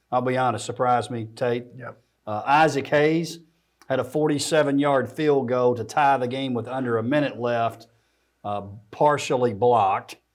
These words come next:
Speaker 1: Uh, Brentwood was down ten nothing with eleven minutes remaining. They fought back, as they always do. Grant Nelson, a sixty-five yard touchdown to Matthew Manning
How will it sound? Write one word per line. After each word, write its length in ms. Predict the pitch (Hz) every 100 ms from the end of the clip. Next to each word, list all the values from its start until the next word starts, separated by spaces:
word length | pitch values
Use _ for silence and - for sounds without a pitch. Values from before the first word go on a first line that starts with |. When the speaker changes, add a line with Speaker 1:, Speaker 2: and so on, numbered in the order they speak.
| _ _ _ _ _ -
Speaker 1:
Uh, 160 | 110 104
Brentwood 680 | 98 135 175 165 135 139
was 200 | 131 120 107
down 680 | 131 147 151 123 117 120 - _ _ _ _
ten 280 | - 151 143
nothing 320 | 139 143 127
with 120 | 113
eleven 360 | 107 117 131 123
minutes 280 | 123 117 -
remaining. 360 | 113 143 156
They 120 | 131 113
fought 320 | 147 135 117
back, 260 | 131 135
as 100 | 123
they 120 | 120 120
always 440 | 123 120 113 107
do. 480 | 127 131 131 123 - _ _ _
Grant 240 | - 139 123
Nelson, 320 | 131 131 120
a 40 |
sixty-five 640 | 107 139 135 123 131 123 117
yard 280 | 120 117 110
touchdown 520 | 127 113 123 117 107
to 60 |
Matthew 460 | 104 117 120 110 113
Manning 640 | 107 135 143 143 135 110